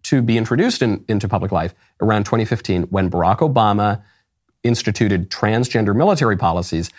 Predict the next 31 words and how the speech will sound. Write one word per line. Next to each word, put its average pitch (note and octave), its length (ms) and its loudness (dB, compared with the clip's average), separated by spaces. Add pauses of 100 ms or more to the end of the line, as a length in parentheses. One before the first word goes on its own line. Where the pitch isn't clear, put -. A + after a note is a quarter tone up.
(140)
and A2+ 120 0
some A2+ 200 0
liberals G#2+ 400 0
in G#2+ 160 -2
North G#2+ 280 0
Carolina G#2 480 0
decided F#2 400 0
to F#2 120 -2
invite F2+ 260 0
men G2 220 0
into F#2 160 -2
the F2+ 80 -4
women's F2 260 -4
bathroom A2 400 0
and D#2 100 -8
pass F2+ 220 -4
all F2 80 -4
sorts F#2+ 220 -4
of F#2 60 -2
weird E2+ 360 -2
ordinances A2 640 -2 (260)
about F#2+ 180 -2
bathrooms. - 600 -2 (1400)
Then A2+ 280 2
later G2+ 240 2
on, G2 160 2
we F#2+ 80 0
got F2+ 120 -2
the F2+ 40 -2
Bostock G#2+ 720 0
decision. B2+ 580 -2